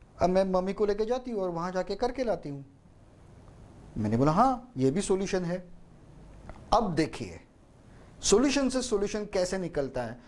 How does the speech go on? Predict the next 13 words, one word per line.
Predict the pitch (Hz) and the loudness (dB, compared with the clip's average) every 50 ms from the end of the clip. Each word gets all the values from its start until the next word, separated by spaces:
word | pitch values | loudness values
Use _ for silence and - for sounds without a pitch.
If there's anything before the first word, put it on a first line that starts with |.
| - - | -4 0
और | 139 156 | 2 2
आप | 165 165 165 - | 2 2 0 -2
खुद | - 254 277 262 - | -2 -2 -2 0 0
कैसे | 240 220 - 214 196 | 0 0 2 0 0
काम | - 175 160 160 151 | 0 -2 -2 -2 -2
करने | 156 147 131 131 131 | -2 -4 -4 -4 -6
लगते | 127 120 110 - - 120 | -6 -8 -8 -6 -6 -6
हो, | 143 190 - - - - - | -6 -6 -8 -14 -8 0 2
वो | 165 151 | 2 2
देखिए। | 117 107 - - - - - - - - - - - - - - - | 2 0 -4 -8 -12 -14 -14 -18 -20 -20 -20 -20 -20 -20 -10 -2 0
उसने | 131 131 - 170 - | 0 2 4 4 6
कहा, | 175 180 | 6 6
"हाँ।" | 175 170 214 240 220 196 190 - - | 6 4 2 2 2 0 -4 -10 -18